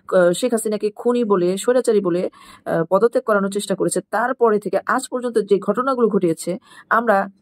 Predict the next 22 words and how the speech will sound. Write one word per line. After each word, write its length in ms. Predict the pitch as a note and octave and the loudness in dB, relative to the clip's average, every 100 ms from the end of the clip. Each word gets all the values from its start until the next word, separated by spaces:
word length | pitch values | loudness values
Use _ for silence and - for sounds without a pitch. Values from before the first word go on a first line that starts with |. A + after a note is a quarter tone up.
| - | -6
একটি 560 | B3 C4+ _ - C#4+ C4+ | -4 -4 _ -10 -6 -2
স্বৈরাচারী 420 | B3 B3+ B3 B3 | 2 2 0 -2
সরকার 360 | A#3 A3+ A3+ | -2 -2 -2
যদি 240 | G#3 G3+ G3+ | -2 -2 0
বিদায় 240 | G3 G3+ | 0 0
করার 280 | G3+ F#3+ F#3 | 0 0 0
জন্য 280 | F#3 F#3+ F#3 | -2 -4 -4
এত 160 | F3 F#3+ | -4 -4
কিছু 240 | F#3+ F3+ | -8 -8
করে 180 | F3+ F3 | -4 -2
থাকি, 200 | F3 E3 | -2 -6
তাহলে 240 | D#3+ E3+ E3+ | -6 -4 -4
স্বৈরাচারী 420 | F3+ F#3 F#3 F3+ _ - _ | -2 -2 -2 -6 _ -20 _
আরেকটা 380 | - G#3 C#4 F#4 | -2 0 0 0
দানবীয় 380 | A3 G#3+ G#3 G#3 | 0 2 2 2
সরকার 420 | - F#3 F3 F3 | 2 -2 0 -2
গঠন 260 | E3+ F#3 F3+ | 0 -2 -2
করা 280 | E3 D#3+ D#3+ _ _ _ - | 0 0 -2 _ _ _ -2
এবং 260 | F#3 F#3+ | -2 0
তাদেরকে 420 | F#3+ G#3 C4+ D4+ | 0 0 0 0
আবার, 320 | A#3 F#3 F3 F3 _ - - | 2 2 2 0 _ -20 -6
আহ, 380 | F3 E3+ E3 D3+ | 0 2 2 -2